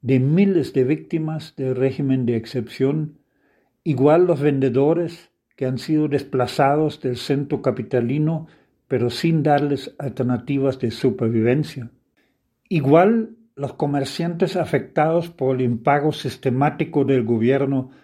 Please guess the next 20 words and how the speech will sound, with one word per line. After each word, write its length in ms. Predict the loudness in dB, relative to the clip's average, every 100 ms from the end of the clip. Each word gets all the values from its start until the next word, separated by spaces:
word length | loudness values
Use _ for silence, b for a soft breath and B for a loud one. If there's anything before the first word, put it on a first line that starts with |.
| B B -8
a 120 | -4
sus 260 | -2 -4
proveedores. 920 | -4 -2 2 2 2 0 -2 -8 -16 -20 b b b b b -8
Igual 640 | -4 4 6 6 2 -2
las 220 | -4 -2
organizaciones 920 | -4 -2 0 0 0 -2 0 0 0 0
feministas 920 | 0 2 0 -2 -2 -4 -4 -8 -20 b b b _
y 140 | 0
la 160 | 2 2
comunidad 640 | 0 0 2 2 0 -4 _
L 240 | -4 -2 0
G 380 | 0 0 -2 -12
T 140 | -6 -6
B. 300 | -6 -10 -18 _ _ _ _ _ _ _ _ _ _
Igual 680 | -6 0 4 6 6 2 0
los 260 | -6 -4 -4
activistas 880 | -6 -6 -4 -4 -4 -4 -4 -6 -8
de 180 | 0 2
derechos 500 | 4 2 0 -4 -2
humanos 640 | 0 2 2 2 -4 -10